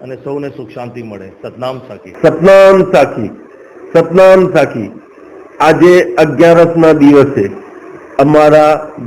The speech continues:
Speaker 2: ગુરુ સ્વામી ધરમદાસજી મહારાજના જન્મ ઉત્સવની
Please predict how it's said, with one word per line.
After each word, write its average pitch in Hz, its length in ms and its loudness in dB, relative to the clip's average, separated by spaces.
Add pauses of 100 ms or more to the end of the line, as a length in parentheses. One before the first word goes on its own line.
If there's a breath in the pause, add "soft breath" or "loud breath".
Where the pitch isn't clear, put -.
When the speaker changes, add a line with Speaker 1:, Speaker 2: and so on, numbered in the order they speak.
(100)
Speaker 2:
ગુરુ 156 400 2
સ્વામી 143 500 0
ધરમદાસજી 135 1080 0
મહારાજના 117 680 0
જન્મ 127 340 0
ઉત્સવની 117 760 -4